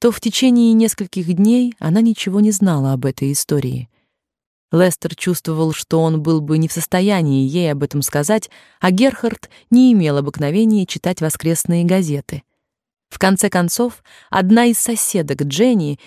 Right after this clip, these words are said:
менее тактичная, чем остальные, сочла нужным сказать ей, что она видела эту статью. Дженни поняла не сразу. "Статью обо мне?" спросила она. "О вас и мистере Кейн",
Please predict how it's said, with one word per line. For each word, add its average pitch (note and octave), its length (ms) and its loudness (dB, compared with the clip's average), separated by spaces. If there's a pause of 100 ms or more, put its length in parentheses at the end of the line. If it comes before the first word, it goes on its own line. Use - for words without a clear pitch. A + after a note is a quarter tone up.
(100)
менее D#3+ 400 4
тактичная, D3 680 -4
чем C#3 240 -2
остальные, F#3 680 0 (180)
сочла F#3 400 0
нужным G#3+ 340 2
сказать F#3 500 -2
ей, G3+ 220 -4 (120)
что - 220 -2
она C4 200 4
видела D3+ 400 0
эту D3 220 -2
статью. D3 560 -4 (840)
Дженни G3 360 4
поняла G3+ 420 0
не G3+ 100 2
сразу. C#3+ 520 -4 (1000)
"Статью G#3 640 -4 (320)
обо F3+ 240 -2
мне?" G3+ 300 0 (760)
спросила C#3+ 600 -2
она. C#3+ 300 -4 (1160)
"О F#3 160 0
вас D3+ 360 -2
и A#3+ 140 2
мистере G#3+ 420 -2
Кейн", F#3 480 -2